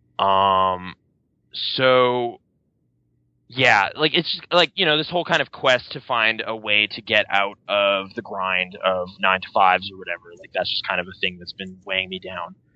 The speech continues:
And the weirdest, like, just meeting happened yesterday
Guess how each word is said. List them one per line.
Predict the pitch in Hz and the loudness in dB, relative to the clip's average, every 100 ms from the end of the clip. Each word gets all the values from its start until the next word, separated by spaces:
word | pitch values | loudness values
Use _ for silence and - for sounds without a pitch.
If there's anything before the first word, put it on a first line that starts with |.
| _ _ _ _ | _ _ _ _
And | 113 117 117 117 113 - - _ _ _ _ _ _ _ _ _ _ 127 | 2 4 4 2 0 -8 -20 _ _ _ _ _ _ _ _ _ _ -10
the | 156 156 127 120 | -6 -6 -8 -10
weirdest, | 135 151 147 147 151 147 - - - - - _ _ | -2 2 2 4 6 6 2 -8 -20 -20 -20 _ _
like, | 131 123 110 - | 2 4 4 -2
just | - 117 101 | -10 -10 -12
meeting | 104 107 110 113 117 123 123 123 | -14 -6 -4 0 -2 -2 -8 -10
happened | - - 113 - 123 | -4 0 0 0 -4
yesterday | 120 123 - 131 131 135 139 | -2 -2 -4 2 4 4 0